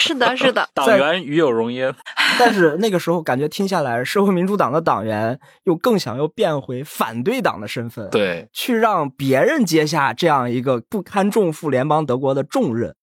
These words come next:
Speaker 3: 所以说又开启了十六年的那样一个新的时代。我发现也挺有意思的啊。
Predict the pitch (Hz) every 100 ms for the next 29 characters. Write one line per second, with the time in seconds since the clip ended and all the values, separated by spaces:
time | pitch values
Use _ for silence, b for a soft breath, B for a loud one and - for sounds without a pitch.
0 | _ - 214 180 190 196 160 180 175 -
1 | 113 110 113 _ - - 139 160 220 160
2 | 117 85 87 104 95 87 - 147 139 120
3 | 117 123 117 120 - 214 214 202 120 123
4 | - 104 110 147 202 220 214 185 185 202
5 | 147 170 151 123 95